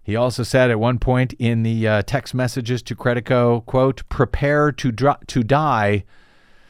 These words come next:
expletive that I can't say on the radio. Uh, this is the sort of now convicted felon that Donald Trump has been palling around with for years. And today,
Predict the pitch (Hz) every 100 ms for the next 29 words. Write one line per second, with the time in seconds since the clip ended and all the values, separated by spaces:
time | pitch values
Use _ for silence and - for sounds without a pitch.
0 | _ _ _ - _ - 120 - - 98
1 | 104 78 67 - 87 82 82 90 90 -
2 | 82 85 85 85 78 65 60 58 _ -
3 | - - - - 104 104 117 254 302 277
4 | 294 247 220 208 160 151 - 120 127 156
5 | 190 202 - 185 160 143 247 - 180 143
6 | - 233 226 120 123 208 - - - -
7 | - - _ - 175 165 160 185 220 -
8 | 139 151 143 147 156 156 - - 139 151
9 | 156 160 165 175 254 294 131 123 123 -
10 | 147 135 113 117 123 120 185 220 151 147
11 | 143 160 113 160 220 185 175